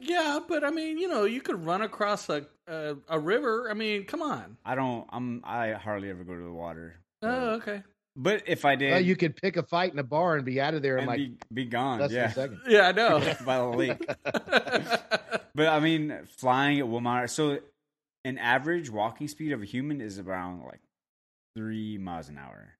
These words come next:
Speaker 1: Yeah.
Speaker 2: So flying way less than that, it's just, no, I couldn't do it.
Speaker 1: No, I couldn't do it either.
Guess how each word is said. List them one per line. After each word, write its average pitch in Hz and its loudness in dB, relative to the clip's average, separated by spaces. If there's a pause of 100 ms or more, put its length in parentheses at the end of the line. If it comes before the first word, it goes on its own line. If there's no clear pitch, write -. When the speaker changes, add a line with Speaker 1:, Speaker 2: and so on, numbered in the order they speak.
(120)
Speaker 1:
Yeah. 175 0 (280)
Speaker 2:
So 95 -6 (460)
flying 123 -4 (160)
way 107 -4
less 110 -6
than 120 -12
that, 117 -6
it's - -14
just, 85 -18
no, 76 -16
I 71 -16
couldn't 71 -18
do 71 -14
it. 65 -18 (240)
Speaker 1:
No, 139 -4
I 131 -4
couldn't 123 -8
do 120 -4
it 107 -4
either. 107 -10